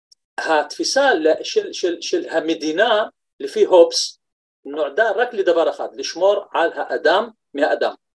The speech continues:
זאת אומרת, התפיסה של הובס הייתה שאדם לאדם, אה, אה, אה, אה, זאב, כן, והאדם מונע על ידי פחד מרצח, ממוות אלים,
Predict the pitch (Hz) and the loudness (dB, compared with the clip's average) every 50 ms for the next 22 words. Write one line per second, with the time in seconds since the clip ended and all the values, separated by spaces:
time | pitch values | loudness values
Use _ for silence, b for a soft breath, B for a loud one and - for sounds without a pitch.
0 | _ _ _ _ - _ _ _ _ - 156 156 - 160 147 - - 147 - 220 | _ _ _ _ -20 _ _ _ _ -2 -2 0 0 0 -2 -2 -4 -4 -2 0
1 | 208 - 190 160 180 190 185 - 147 139 - 175 180 175 170 - - 147 139 139 | 0 0 0 2 2 2 0 0 -4 -2 0 0 0 0 -2 -2 -2 -2 -2 -2
2 | 139 156 165 175 156 135 139 131 127 - 151 156 147 123 117 _ _ _ _ - | -2 0 0 0 0 -2 -2 -2 0 0 0 0 0 -4 -8 _ _ _ _ -6
3 | 147 131 127 127 123 - 135 127 123 120 120 - - 127 120 117 117 113 - _ | -4 -2 0 0 -2 -2 -2 -2 -2 -2 -2 -2 -2 -2 -2 -2 -2 -4 -6 _
4 | _ _ _ _ _ _ - - 127 120 113 - 123 127 - 214 240 240 233 - | _ _ _ _ _ _ -2 -2 0 0 0 0 2 4 6 6 6 6 4 0
5 | - _ _ - 190 196 196 202 196 - 131 135 143 151 151 147 151 147 - 156 | -8 _ _ 0 2 4 4 4 2 2 2 2 2 2 2 0 0 -2 -2 -2
6 | 151 143 143 139 139 135 135 147 139 135 131 143 123 - - 180 190 190 170 160 | 0 0 0 0 0 -2 -2 -2 -2 -2 -2 -2 -2 0 2 2 2 2 0 -2
7 | 156 160 180 180 165 143 147 139 143 135 156 170 165 - 180 170 - - 147 143 | -4 -4 -2 -4 -2 -2 -2 0 0 2 2 2 2 2 0 -2 0 0 -4 -4
8 | - 143 143 143 160 165 - - 156 131 - _ _ _ _ - - 135 135 143 | -4 -6 0 2 2 2 2 2 -2 -2 -2 _ _ _ _ -14 -14 -12 -6 0
9 | 151 165 160 - - - - - - 123 139 175 | 2 2 2 2 -2 -6 -6 -6 -4 -4 -6 -8